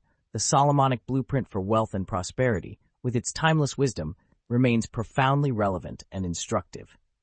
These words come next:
It is a multidimensional guide that speaks with compelling prescience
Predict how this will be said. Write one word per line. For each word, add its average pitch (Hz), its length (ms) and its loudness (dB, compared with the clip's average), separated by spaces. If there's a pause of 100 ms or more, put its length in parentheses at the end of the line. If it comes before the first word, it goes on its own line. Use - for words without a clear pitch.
(420)
It 131 80 -2
is 127 100 2
a 127 60 4
multidimensional 131 880 2
guide 87 280 -2
that 87 160 -8
speaks - 460 -6
with 107 140 -8
compelling 131 560 -2
prescience - 680 -6